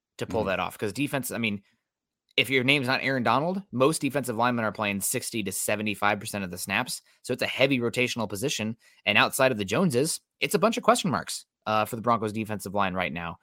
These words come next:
Speaker 1: So I think that forces the Broncos into more of a four two five look rather than a five one five, uh, more often. So probably you're gonna see more linebackers, uh, not the edge rushers, on the field.
Speaker 2: So what
Speaker 1: Um,
Speaker 2: are you
Speaker 1: and
Speaker 2: looking most forward to? Uh, I'm gonna, I'm gonna
Speaker 1: Yeah,
Speaker 2: kinda
Speaker 1: let's go.
Speaker 2: transition as we're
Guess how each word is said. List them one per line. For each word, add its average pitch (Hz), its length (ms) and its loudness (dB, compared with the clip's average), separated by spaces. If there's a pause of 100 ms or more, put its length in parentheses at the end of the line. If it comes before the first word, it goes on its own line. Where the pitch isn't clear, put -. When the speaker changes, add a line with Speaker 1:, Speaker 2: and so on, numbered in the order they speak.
(260)
Speaker 1:
So 110 300 4
I 104 140 4
think 113 260 -2
that 113 360 4 (300)
forces 135 460 0
the 117 100 2
Broncos 110 380 2
into 110 280 -2
more 104 200 2
of 98 80 0
a 95 80 0
four 110 240 -2
two 101 200 -4
five 110 440 2
look 135 260 0 (320)
rather 104 160 2
than 127 120 2
a 123 40 2
five 123 260 4
one 131 140 -2
five, 127 340 2 (120)
uh, 110 120 2
more 113 220 2
often. 127 300 -2 (180)
So - 140 -8
probably 156 280 4
you're 127 60 -4
gonna 135 140 0
see 139 180 -4
more 117 400 0 (580)
linebackers, 104 800 0
uh, 92 260 0 (360)
not 104 180 4
the 113 120 6
edge 92 140 4
rushers, 90 340 -4 (400)
on 147 140 8
the 113 60 0
field. - 280 -8 (520)
Speaker 2:
So 190 100 2
what 233 80 4
Speaker 1:
Um, - 40 6
Speaker 2:
are - 40 8
you 330 60 10
Speaker 1:
and 247 80 8
Speaker 2:
looking 220 200 2
most 190 200 6
forward 147 300 10
to? 101 320 0 (160)
Uh, 127 200 10
I'm 127 60 8
gonna, 139 160 6
I'm 110 60 -2
gonna 131 200 2
Speaker 1:
Yeah, - 20 -4
Speaker 2:
kinda 147 140 4
Speaker 1:
let's 123 120 0
go. 139 80 -2
Speaker 2:
transition 127 360 0
as 110 120 -2
we're 107 160 2